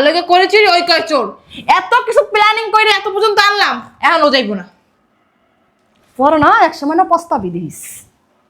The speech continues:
Speaker 2: কানবি।
Speaker 1: কয়দিন আগে আইয়া না আমার কান ধরে জ্ঞান জ্ঞান করতে যে ওই যে আমার লাগে সংসার করবো না, আমার ডিভোর্স দিয়া দাও, আমার ডিভোর্স দিয়া দাও। হ্যাঁ? এখন কি হয়েছে তোর? পানি পড়া খাইছে না মুখ পড়া খাইছে কোনটা? হ্যাঁ? ওঠ।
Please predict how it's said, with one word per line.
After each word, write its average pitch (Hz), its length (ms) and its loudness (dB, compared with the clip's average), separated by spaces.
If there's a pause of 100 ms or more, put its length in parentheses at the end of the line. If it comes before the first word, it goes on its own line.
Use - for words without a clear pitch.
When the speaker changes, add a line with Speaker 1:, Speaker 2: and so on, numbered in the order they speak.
(280)
Speaker 2:
কানবি। 240 300 -2 (520)
Speaker 1:
কয়দিন 339 340 2
আগে 359 140 0 (100)
আইয়া 302 220 -4
না 311 100 -2
আমার 339 160 0
কান 269 120 0 (100)
ধরে 269 160 0
জ্ঞান 220 140 0
জ্ঞান 262 180 -4
করতে 294 200 -6
যে 269 60 0
ওই 247 80 0
যে 269 60 2
আমার 262 120 2
লাগে 262 180 0
সংসার 254 240 -6
করবো 269 160 -2 (100)
না, 254 100 2
আমার 247 180 2
ডিভোর্স 262 260 -6
দিয়া 262 120 0
দাও, 254 100 2
আমার 254 160 2
ডিভোর্স 254 300 -4
দিয়া 269 180 2
দাও। 233 120 2 (320)
হ্যাঁ? 339 140 2 (1160)
এখন 330 140 0
কি 349 80 0
হয়েছে 349 220 0
তোর? 214 100 -4 (560)
পানি 370 220 0
পড়া 440 200 4
খাইছে 554 220 0
না 453 120 2
মুখ 392 140 -2
পড়া 403 200 2
খাইছে 392 260 -4
কোনটা? 359 240 0 (680)
হ্যাঁ? 381 180 0 (300)
ওঠ। 269 120 -2